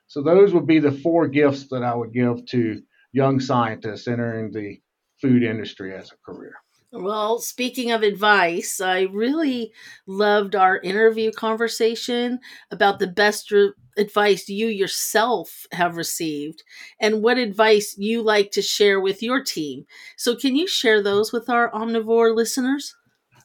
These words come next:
Speaker 1: Yeah, thanks, Julia. First, I'd like to, on, on advice I've received and how I've applied it. Number one is the best advice I've been given is never give up. Life will be a roller coaster and you must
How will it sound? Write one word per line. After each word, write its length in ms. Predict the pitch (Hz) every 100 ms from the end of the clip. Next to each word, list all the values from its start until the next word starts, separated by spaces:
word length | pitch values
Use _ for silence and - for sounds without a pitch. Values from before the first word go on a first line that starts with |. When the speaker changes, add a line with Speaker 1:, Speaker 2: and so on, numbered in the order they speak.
| _
Speaker 1:
Yeah, 220 | - 120
thanks, 320 | 123 190 156
Julia. 540 | - 160 160 156 143 143 _ _ _ _
First, 300 | 233 240 -
I'd 140 | 156 147
like 200 | 151 -
to, 80 | 135
on, 220 | 123 -
on 180 | 135 127
advice 640 | 113 143 156 156 - - _ _ _ _ _ _ 139
I've 240 | 180 175
received 640 | 135 - 123 95 - - _
and 340 | 113 104 123 117
how 280 | 127 123 123
I've 220 | 123 120
applied 460 | - - 101 -
it. 160 | - - _ _ _ _ -
Number 280 | 156 175 170
one 400 | 170 165 156 139
is 400 | 135 131 123 - -
the 60 |
best 320 | 123 147 143
advice 400 | 135 135 127 123
I've 200 | 127 120
been 200 | 127 120
given 280 | 120 113 113
is 240 | 113 107 -
never 320 | 131 165 180
give 220 | 147 123
up. 240 | 104 98 _ _ _ _ _
Life 340 | 123 139 156
will 120 | 151 139
be 100 | 143
a 80 |
roller 480 | 135 127 131 127 123
coaster 560 | 123 123 120 - 120 113
and 120 | 113
you 60 | 113
must 300 | 117 110